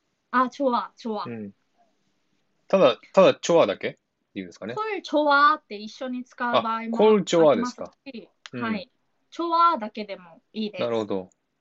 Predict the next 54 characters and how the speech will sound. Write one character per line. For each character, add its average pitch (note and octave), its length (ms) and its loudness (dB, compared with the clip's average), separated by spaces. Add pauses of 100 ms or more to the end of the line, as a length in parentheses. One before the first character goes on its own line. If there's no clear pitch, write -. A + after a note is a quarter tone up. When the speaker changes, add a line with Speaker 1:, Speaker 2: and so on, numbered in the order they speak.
(160)
Speaker 2:
は G#2 160 -6
い G2+ 40 -8
は F#2 60 -8
い。 F2 200 -16
チ - 100 0
ョ A3+ 60 6
ア G#3 120 8
っ D3+ 80 0
て - 80 -2
い A2 40 2
う - 20 2
の G2+ 40 2
は F#2+ 80 2
い G#2+ 40 -6
い C#3+ 100 -2
よ D3+ 240 4
っ - 40 -20
て - 100 -4
い F#2+ 40 0
う F2+ 60 -6
こ G2 60 -4
と E2+ 60 -10
で F2 60 -12
す G#2 40 -12
ね。 B2+ 60 -8
ま C#3 80 0
あ、 G#2 100 0
同 A#2 120 4
じ B2+ 120 -6
意 B2+ 40 -4
味 A#2+ 80 -4
で F2+ 100 -10
す - 120 -12
ね。 A#2 240 -6
Speaker 1:
い B3 220 -4
い G#3+ 40 -4
よ、 G#3+ 240 -4
は A3 220 -4
い。 F#3 120 -12 (220)
Speaker 2:
う A#2 80 -8
ん、 G#2 220 -8
は G#2 240 -2
い、 F#2+ 40 -6
わ F2+ 60 -10
か G2 120 -8
り F#2 60 -4
ま F#2 140 -10
し - 60 -20
た。 F2 120 -14
じ A2 140 2
ゃ D3 140 8
あ、 A#2 120 0 (500)
え G2+ 1000 4
ー、 - 40 -20